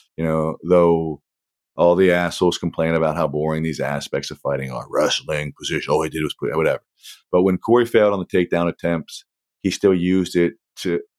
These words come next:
to control position against the cage. And he scored with the elbows and knees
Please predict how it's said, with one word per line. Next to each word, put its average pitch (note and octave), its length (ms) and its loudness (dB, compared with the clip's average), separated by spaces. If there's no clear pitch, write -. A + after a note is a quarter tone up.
to E2+ 380 2
control F2+ 360 0
position E2 420 -4
against D2+ 280 -6
the - 80 -14
cage. D#2 460 -2
And C#2+ 60 -8
he D#2+ 60 -6
scored A2+ 360 -2
with A2 240 -6
the C2+ 100 4
elbows G2 460 2
and F2+ 180 -4
knees A2+ 340 -4